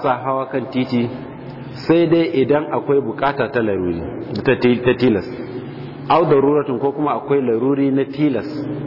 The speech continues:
in ya saka. To shi kenan za ka gansu, amma ba haka ba sun kame kansu suna gidajensu. Me yasa haka? Kai la tura, kai la tara ahadan yaftinuha aw yaftinu biha.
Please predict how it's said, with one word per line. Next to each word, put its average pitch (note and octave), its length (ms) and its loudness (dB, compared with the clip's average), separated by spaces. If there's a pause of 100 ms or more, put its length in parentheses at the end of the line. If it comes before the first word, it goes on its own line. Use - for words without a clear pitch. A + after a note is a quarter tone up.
(140)
in B2 200 6
ya B2 200 4
saka. A#2+ 300 -4 (480)
To - 80 0
shi A2 160 -6
kenan A#2+ 220 6
za C#3 120 4
ka A#2+ 80 -2
gansu, G2+ 260 0
amma B2 200 0
ba C3 200 0
haka A2+ 120 -8
ba G#2+ 100 -2
sun A2+ 200 -4
kame A#2+ 260 2
kansu B2 280 0
suna A2+ 220 0
gidajensu. F#2 560 -2 (920)
Me A#2+ 120 4
yasa D#3 220 4
haka? C3+ 300 -2 (760)
Kai C#3+ 180 6
la D3 180 4
tura, A#2+ 280 0 (420)
kai C#3+ 120 6
la D3+ 140 4
tara C3 240 2 (120)
ahadan D#3 340 0 (680)
yaftinuha B2 680 4 (760)
aw C3 160 4
yaftinu C#3 680 2
biha. G#2+ 300 -2